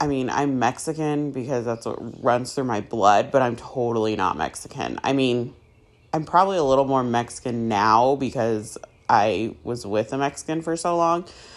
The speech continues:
but I'm totally not a Mexican. So I never understood this whole quinceañera. Like, I know my little sister-in-law, um, my ex-little sister-in-law, when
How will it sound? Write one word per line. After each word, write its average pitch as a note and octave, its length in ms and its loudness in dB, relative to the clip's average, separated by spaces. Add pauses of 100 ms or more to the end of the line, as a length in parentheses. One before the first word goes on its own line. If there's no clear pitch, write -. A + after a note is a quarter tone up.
(220)
but C#3+ 560 6
I'm C3+ 200 6
totally B2+ 360 2
not A#2 140 2
a A#2 40 0
Mexican. G#2+ 380 -4
So E3+ 120 6
I E3+ 160 8
never D3 460 4
understood B2+ 540 0
this A#2 160 -2
whole A2+ 220 -4
quinceañera. D2 540 -4
Like, A#2+ 260 2 (680)
I D#3 540 4
know C3 480 6
my B2+ 460 2
little B2+ 360 -2
sister-in-law, D3 920 0 (120)
um, A2+ 580 0 (480)
my A2 180 -8
ex-little E3 500 -4
sister-in-law, F3+ 520 -2
when B2+ 460 0